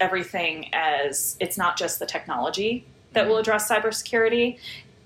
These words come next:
Speaker 1: It's a combination of people, process, and technology. And it
Speaker 2: Mm.
Speaker 1: starts with people. They're always
Speaker 2: Okay.
Speaker 1: your weakest link.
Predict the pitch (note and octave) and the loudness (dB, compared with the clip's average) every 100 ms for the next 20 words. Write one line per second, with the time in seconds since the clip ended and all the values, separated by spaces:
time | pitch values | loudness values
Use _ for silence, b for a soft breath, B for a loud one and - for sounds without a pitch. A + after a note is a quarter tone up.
0 | - - G3 G#3 - F#3+ F#3 F3 E3 - | -10 -4 -4 -4 -4 -2 -2 -2 -2 -2
1 | E3+ D3 - G3 F3 F#3+ F3 - D#3+ - | -4 -8 -8 -6 0 0 0 0 0 0
2 | D#3+ D3+ - E3 D#3 D3+ - D#3 - - | -2 -2 -4 -8 -8 -6 -8 -6 -6 -6
3 | - - - - - _ G2+ G#2 C3+ D#3+ | -8 -12 -16 -20 -20 _ -12 -8 -4 -4
4 | C#3 - F3 D#3+ E3+ - - - - - | -2 2 2 0 -4 -8 -8 -6 -6 -8
5 | - - E3+ - F3 E3 D#3+ D#3 E3 D#3 | -14 -2 0 4 4 6 4 2 -2 -4
6 | - E3+ E3 - - A#2+ E2 - | -4 -4 -2 -2 -2 -4 -6 -16